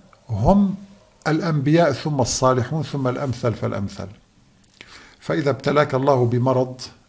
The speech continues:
أو بظلم أو بنقص أو بأي مشكلة أخرى، اعلم أن هذا البلاء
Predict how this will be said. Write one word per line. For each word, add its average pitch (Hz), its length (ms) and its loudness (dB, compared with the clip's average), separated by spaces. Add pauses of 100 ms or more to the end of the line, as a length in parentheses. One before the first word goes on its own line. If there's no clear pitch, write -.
(140)
أو 139 120 0
بظلم 123 580 2 (840)
أو 135 100 2
بنقص 135 840 -2 (1400)
أو 151 220 0
بأي 147 680 2
مشكلة 165 520 0
أخرى، 175 400 -2 (920)
اعلم 175 560 4 (500)
أن 151 180 -2
هذا 147 460 4
البلاء 143 880 2